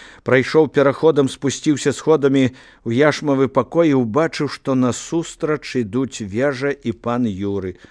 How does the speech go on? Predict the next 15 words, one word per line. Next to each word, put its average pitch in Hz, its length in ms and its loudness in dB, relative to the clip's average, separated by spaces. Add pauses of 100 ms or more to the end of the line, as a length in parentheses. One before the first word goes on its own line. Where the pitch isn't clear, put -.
(140)
"Сыне, 180 680 0
мілы", 147 560 2
сказаў 117 480 0
бацька, 110 400 0 (360)
"сядай 139 680 2
вось. 104 280 -4 (360)
Што, 147 320 0
прыехаў 175 720 2
аб - 120 -20 (240)
праекце 175 600 4
гаварыць?" 120 560 0 (440)
"Давай". 110 640 2 (540)
Вежа 117 340 0
непрыкметна 120 1040 -2
паціснуў 120 720 -4